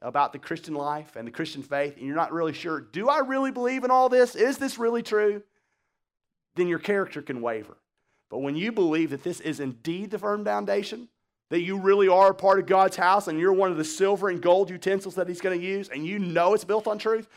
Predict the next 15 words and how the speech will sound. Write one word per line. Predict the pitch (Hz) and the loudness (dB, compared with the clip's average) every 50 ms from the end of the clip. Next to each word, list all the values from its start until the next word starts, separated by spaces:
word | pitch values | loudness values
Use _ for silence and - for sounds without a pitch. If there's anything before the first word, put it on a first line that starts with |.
| _ _ | _ _
then | - 139 139 | -6 -6 -4
you | 160 208 233 | -4 -6 -8
can't | - - 202 196 147 120 | -6 -4 -4 -4 -4 -6
help | 143 165 190 170 131 - - - _ _ _ _ _ _ _ _ | 0 2 2 2 2 0 -6 -14 _ _ _ _ _ _ _ _
but | - 143 139 | -8 -8 -8
show | - - 165 151 147 139 135 | -2 0 0 2 2 0 -2
the | 135 - 123 | -6 -10 -14
character | - - 180 180 185 180 180 165 143 | -8 -2 0 0 0 0 -2 -6 -10
of | 143 135 | -12 -8
Christ | - - 139 127 123 120 113 - - _ _ _ _ | -4 -2 0 0 0 -2 -4 -10 -18 _ _ _ _
because | _ 120 113 139 127 | _ -8 -6 -4 -4
of | 120 | -4
what | 117 120 113 104 | -4 -6 -6 -8
you | 110 | -10
know. | 107 101 82 | -12 -12 -14